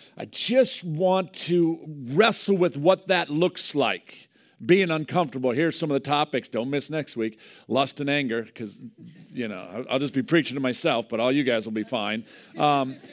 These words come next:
you know, enemy, there's some good ones coming up that we want you to really, really wrestle in, through, and out of in the name of Jesus.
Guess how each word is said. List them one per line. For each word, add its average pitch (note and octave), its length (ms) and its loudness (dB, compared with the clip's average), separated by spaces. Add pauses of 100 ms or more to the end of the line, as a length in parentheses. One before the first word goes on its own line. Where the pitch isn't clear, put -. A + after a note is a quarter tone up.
(400)
you C#3 160 -2
know, C3+ 260 0
enemy, E3+ 380 2
there's F3 260 4
some F#3 180 -2
good A#3+ 340 2
ones F3 320 2
coming E3+ 340 0
up G3+ 220 4
that D#3 180 -2
we D#3 120 4
want F3 500 2
you F#3+ 140 0
to E3 400 0
really, F#3+ 580 6
really F3 320 4
wrestle E3 580 0 (100)
in, F#3 380 2
through, F#3 540 4
and D3 340 -2
out D#3+ 240 2
of F#2+ 340 0 (380)
in B2+ 120 -6
the C3 60 0
name B2+ 220 0
of G2+ 140 -6
Jesus. - 720 -12